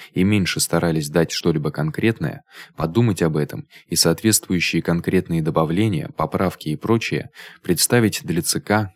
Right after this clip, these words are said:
который, собрав их воедино, внесёт в соответствующие пункты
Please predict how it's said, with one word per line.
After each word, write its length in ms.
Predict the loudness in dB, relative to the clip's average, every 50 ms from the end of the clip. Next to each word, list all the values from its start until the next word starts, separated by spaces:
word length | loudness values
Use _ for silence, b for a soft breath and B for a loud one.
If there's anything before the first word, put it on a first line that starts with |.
| _
который, 480 | -4 -4 -2 0 0 2 2 2 2 0
собрав 440 | 0 0 0 0 0 0 -2 -2 -6
их 180 | -10 -8 -4
воедино, 520 | -2 -2 -2 -2 -2 0 0 0 -2 -4 B B B B B B B
внесёт 440 | -6 0 0 2 2 2 2 2 0
в 100 | 2 0
соответствующие 880 | 0 2 2 2 2 2 2 2 2 0 0 -2 -2 -2 -2 -2 -4 -4
пункты 460 | -4 -2 -2 -2 -2 0 -2 -2 -2